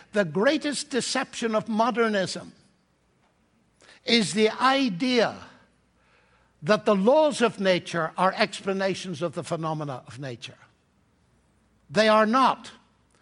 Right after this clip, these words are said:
They are simply descriptions." Now, that is immensely important. I believe in science. It's wonderful stuff.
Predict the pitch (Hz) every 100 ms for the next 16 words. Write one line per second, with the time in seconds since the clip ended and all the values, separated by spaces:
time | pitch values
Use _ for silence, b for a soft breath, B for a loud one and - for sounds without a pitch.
0 | b b 175 170 160 208 190 190 165 -
1 | 180 - 151 90 120 - - - - _
2 | _ _ _ _ _ _ _ b b b
3 | 240 247 262 262 214 208 208 233 - -
4 | 208 196 - 254 247 147 - b b b
5 | 190 202 208 226 208 208 - 220 240 151
6 | - 165 - 220 226 196 180 - 240 214
7 | -